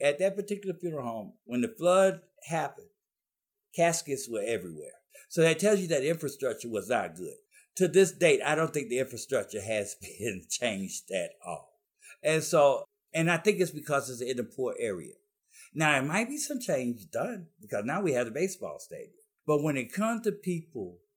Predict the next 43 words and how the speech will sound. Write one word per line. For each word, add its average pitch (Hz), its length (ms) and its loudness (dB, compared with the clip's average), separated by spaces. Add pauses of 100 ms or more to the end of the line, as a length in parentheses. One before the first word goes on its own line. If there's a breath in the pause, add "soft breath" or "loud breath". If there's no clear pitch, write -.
(440)
that 113 240 -2
aren't 175 340 -2
as 120 320 -4
fortunate 214 500 0
as 180 240 -2
others, 113 360 -2
as - 40 -14
far 135 240 0
as 107 100 -4
finances 190 600 -4
are 170 80 0
concerned, 156 480 -4
they're 131 100 2
the 107 260 -4 (160)
ones 156 300 0
on 139 120 -2
the 101 80 -6
bottom 135 500 -4 (140)
pole. 82 340 -2 (100)
And 131 160 0
it 123 140 -4
takes 185 420 0
people 165 520 -2 (440 loud breath)
to 131 200 2
speak 175 460 -4
up 156 220 0
for 135 120 -2
these 123 240 -6
individuals 143 500 -4
because 208 280 -2
sometimes 226 580 -2
people 226 260 -4
just 202 420 2 (140)
don't 185 340 0
know 190 300 -2
what 185 560 -6
to 185 100 2
do 160 380 -2
or 165 200 -2
how 170 420 -10
to 208 100 -6
do 190 320 -6
it. - 80 -10